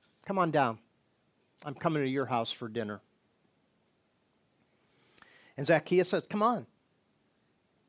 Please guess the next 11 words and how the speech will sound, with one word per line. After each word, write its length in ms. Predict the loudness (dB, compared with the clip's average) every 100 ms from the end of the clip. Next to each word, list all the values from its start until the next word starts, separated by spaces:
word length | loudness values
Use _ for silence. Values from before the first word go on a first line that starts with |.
| _ _ _ _ _ _ _ _ -16 -10
He 80 | -10
probably 580 | 2 4 4 4 0
puts 280 | 0 -2 2
out 200 | 2 2
quite 280 | 0 0 2
a 40 |
spread. 640 | -2 -6 0 4 6 4 -2
He 200 | -10 -2
could 160 | 0
afford 360 | 0 -4 -4 -2
it. 140 | -4